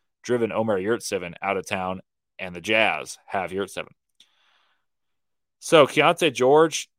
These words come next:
in my opinion, was probably the best rookie who played a few games, because what Whitmore did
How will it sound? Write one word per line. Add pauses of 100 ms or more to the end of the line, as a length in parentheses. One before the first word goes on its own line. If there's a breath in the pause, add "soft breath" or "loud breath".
(240)
in
my
opinion,
was
probably
the
best
rookie (160)
who
played (360)
a
few
games,
because
what
Whitmore
did